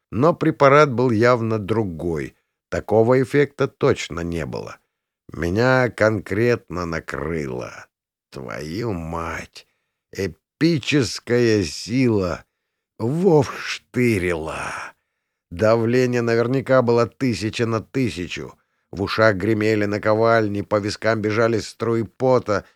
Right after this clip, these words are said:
Я буквально весь покрылся потом. «Неэстетично, правда, да?» — громко засмеялся я. «Уродливо и зловонно! Воняет дерьмом ваша правда!»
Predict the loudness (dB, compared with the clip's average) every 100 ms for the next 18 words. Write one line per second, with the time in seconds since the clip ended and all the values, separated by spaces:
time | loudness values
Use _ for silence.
0 | -2 2 2 4 4 6 4 4 2 2
1 | 0 0 -2 0 0 -4 -4 -4 -4 -2
2 | 0 0 0 -4 -4 -12 _ _ _ _
3 | _ -2 4 6 6 2 -4 -4 _ 0
4 | 0 -4 -4 -2 -2 0 4 4 4 2
5 | 2 0 -2 -8 _ -8 -2 -2 -2 -4
6 | -4 -4 -2 -2 -2 -2 -2 -4 _ _
7 | _ -2 4 6 6 6 4 4 4 0
8 | 0 0 0 2 2 4 4 2 2 -2
9 | -4 -6 _ _ -2 4 4 4 2 2
10 | 2 2 2 0 0 0 0 0 -2 -2
11 | 0 2 2 0 0 0 -2 -6